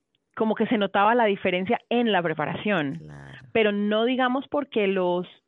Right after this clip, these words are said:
Speaker 1: profesores no necesariamente esta-, los profesores no necesariamente estaban tan bien preparados como los
Speaker 2: Ujú.
Speaker 1: profesores de una ciudad.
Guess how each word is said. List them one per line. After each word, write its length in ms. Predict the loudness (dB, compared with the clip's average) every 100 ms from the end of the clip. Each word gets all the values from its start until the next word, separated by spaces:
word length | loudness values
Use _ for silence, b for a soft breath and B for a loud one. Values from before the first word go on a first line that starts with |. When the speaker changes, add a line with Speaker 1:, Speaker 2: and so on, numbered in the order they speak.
| _ _ _ _ _ _
Speaker 1:
profesores 1080 | -2 0 0 -2 0 2 4 4 4 4 2 -4 -16 _ _ _ _ _ _ _ _ _ _ _ -20 -20 _
no 160 | -2 0
necesariamente 760 | 0 0 2 2 0 0 -2
esta-, 240 | -2 -2 -2
los 140 | -2
profesores 340 | -6 -4 -2 0
no 80 |
necesariamente 460 | 0 0 0 0 -2
estaban 240 | -2 -2 0
tan 200 | -2 0
bien 220 | 0 0
preparados 520 | -2 0 2 0 -2
como 240 | -4 -4
los 100 | -4 -4
Speaker 2:
Ujú. 40 |
Speaker 1:
profesores 420 | -8 -6 -4 -4
de 60 | -4
una 140 | -4
ciudad. 440 | -4 -2 0 0